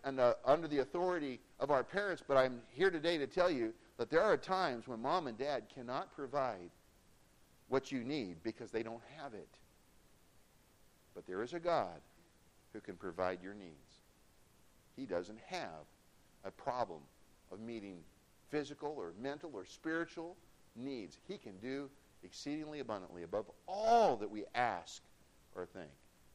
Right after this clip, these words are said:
We have not because we ask not. God wants, he says, "Call unto me, and, and I will answer thee and show thee great and mighty things which thou knowest not." Wouldn't it be great for God to show you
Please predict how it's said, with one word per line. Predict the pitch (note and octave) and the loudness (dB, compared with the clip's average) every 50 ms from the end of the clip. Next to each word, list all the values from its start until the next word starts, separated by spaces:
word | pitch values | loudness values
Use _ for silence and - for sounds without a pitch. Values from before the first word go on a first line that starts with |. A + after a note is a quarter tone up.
| - - _ - - _ _ - - | -20 -20 _ -20 -20 _ _ -20 -20
We | F#2+ F#2+ | -18 -10
have | - A2+ A2 A#2+ A#2+ A#2+ | -4 -2 0 0 0 -2
not | C3+ C#3 C3+ | -6 -6 -6
because | D3+ - E3+ E3 - | -8 -10 -12 -12 -12
we | F3+ G3 - - | -14 -16 -10 -4
ask | - F#3+ G3+ G#3 G3 F#3 - - B2+ | 0 2 2 2 2 0 -6 -10 -10
not. | G#2+ E2+ D2 - - - _ _ _ - - - - - - - - _ - - - - - - - - - - - - - - - | -10 -10 -10 -14 -18 -20 _ _ _ -20 -20 -20 -20 -20 -20 -20 -20 _ -20 -20 -20 -20 -20 -20 -20 -20 -20 -20 -20 -20 -16 0 2
God | E3 E3+ F3+ D#3+ C#3 | 6 6 6 4 4
wants, | C#3+ E3 F3+ G3+ A3 - | 2 2 2 2 2 0
he | - B3+ | -4 -10
says, | - D#3 C3+ | -10 -10 -10
"Call | - - - - F#3+ G3 G#3 A#3 A#3+ A#3 G#3 | -10 -12 -6 -2 2 6 8 8 8 8 4
unto | D3+ B2 A2+ | 2 -2 -4
me, | A2 G#2 F#2+ | -6 -6 -6
and, | F#2 F2 - - - - - - | -8 -10 -12 -16 -20 -20 -12 -6
and | - D3 | -4 0
I | D3 F3 G#3 A3+ | 2 4 4 4
will | A3+ G3+ F#3 | 4 4 4
answer | F3+ F3+ F3+ D#3+ - D3+ A#2 | 2 2 0 -2 -4 -6 -6
thee | A#2 A#2+ A2+ | -4 -4 -4
and | G#2+ G#2 | -6 -6
show | - - E3+ D#3+ | -4 -4 -4 -2
thee | C#3 C3+ B2+ A#2+ | -2 -4 -6 -8
great | A2+ A#2 C#3+ F3+ G#3+ A3+ A3+ B3 A#3+ G#3 D3 - - - - - | -10 -14 -12 -4 0 2 4 4 4 2 -2 -4 -8 -16 -8 -2
and | - D3+ D3 D3 D#3+ | -2 -2 0 0 -2
mighty | F#3 G#3 A3 A#3 A3 G3 - | 0 0 0 0 0 -2 -4
things | - G3+ F3+ D#3 B2+ B2 | -4 -4 -6 -6 -6 -8
which | C3+ C3 - | -10 -8 -2
thou | D#3+ D3 C#3+ C#3+ | 0 0 0 0
knowest | C#3+ D3 D3+ D3+ D3+ D3 - - | 0 -2 -2 -2 -4 -4 -6 -8
not." | D#3 E3 F#3 F3+ B2+ - - - - - - - - - - - | -8 -8 -8 -8 -10 -14 -18 -20 -20 -20 -20 -20 -20 -20 -4 -2
Wouldn't | G3 C4 A3+ | -2 -2 -2
it | E3+ | -4
be | A#2 | 0
great | G#2+ A#2+ C3 E3+ F#3 | 2 4 4 4 2
for | - A#2 | 0 0
God | A#2 C3 D3 | 0 0 0
to | - - | 0 -4
show | - C#3+ | -8 -8
you | C#3 B2+ G#2 | -8 -8 -10